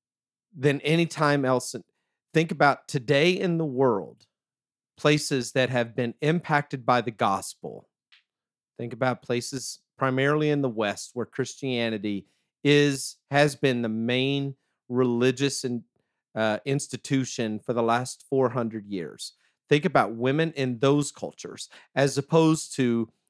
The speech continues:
women in cultures like the Middle East or, you know, uh, China or Thailand or Indonesia or Japan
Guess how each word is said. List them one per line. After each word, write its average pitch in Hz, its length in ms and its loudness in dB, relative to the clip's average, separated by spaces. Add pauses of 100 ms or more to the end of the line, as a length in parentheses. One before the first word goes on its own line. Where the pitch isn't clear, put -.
(100)
women 127 640 2
in 123 300 0
cultures 123 800 0
like 120 380 0
the 120 80 -4
Middle 117 340 -2
East - 440 -10 (500)
or, 127 560 6 (600)
you - 100 -16
know, 65 260 -16 (180)
uh, 104 440 0
China 110 580 -2 (320)
or 120 640 4 (1080)
Thailand 98 640 -2 (100)
or 123 500 2
Indonesia 117 800 -2 (160)
or 117 380 2
Japan 104 720 -8